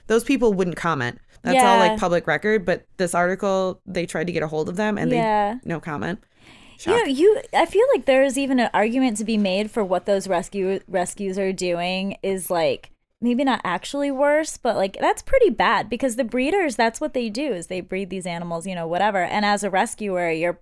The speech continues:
Speaker 2: probably in some cases advocating against that, right?
Speaker 1: Mm-hmm.
Speaker 2: But now you're going in and you're profiting off of that same animal. So somebody else did the dirty work, but
Speaker 1: Or
Speaker 2: now
Speaker 1: at
Speaker 2: you're
Speaker 1: least,
Speaker 2: profiting.
Speaker 1: at the very least, you're, like,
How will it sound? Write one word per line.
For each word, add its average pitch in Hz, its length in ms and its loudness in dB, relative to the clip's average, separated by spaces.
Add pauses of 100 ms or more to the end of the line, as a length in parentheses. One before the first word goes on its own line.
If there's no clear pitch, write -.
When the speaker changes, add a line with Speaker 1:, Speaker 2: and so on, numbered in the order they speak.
(160)
Speaker 2:
probably 180 520 0
in 160 120 -6
some 170 240 -4
cases 165 420 -4
advocating 165 580 -6
against 160 480 -8
that, 147 280 -2
right? 160 320 0
Speaker 1:
Mm-hmm. 202 280 -2
Speaker 2:
But 254 120 0
now 277 140 2
you're 277 180 -2
going 247 360 2
in 233 200 0
and 196 180 -4
you're 190 100 -2
profiting 185 480 -4
off 170 180 -4
of 180 100 -10
that 160 200 -2
same 175 300 -6
animal. 170 380 -6
So 240 100 -10
somebody 233 380 2
else 220 240 0
did 196 160 -4
the 196 80 -4
dirty 196 320 2
work, 139 300 -2
but 226 100 6
Speaker 1:
Or 220 80 4
Speaker 2:
now 180 140 2
Speaker 1:
at 220 160 4
Speaker 2:
you're 175 60 2
Speaker 1:
least, 202 380 2
Speaker 2:
profiting. 127 200 -4
Speaker 1:
at 208 160 0
the 208 100 0
very 180 340 -2
least, 247 420 -4
you're, 185 300 -2
like, 160 400 -2